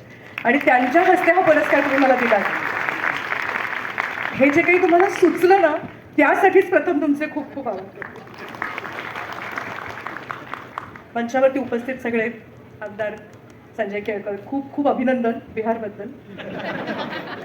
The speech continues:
मी जरा थोडी कट्टर बीजेपी असल्यामुळे मला फारच आनंद झाला. बाकी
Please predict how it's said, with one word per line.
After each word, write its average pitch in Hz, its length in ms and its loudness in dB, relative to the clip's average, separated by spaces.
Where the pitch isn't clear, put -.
मी 226 80 -10
जरा 240 140 -4
थोडी 240 220 -6
कट्टर 240 340 -4
बीजेपी 226 360 -2
असल्यामुळे 220 400 -4
मला 214 320 2
फारच 226 160 -4
आनंद 311 400 0
झाला. 233 100 2
बाकी 233 400 -4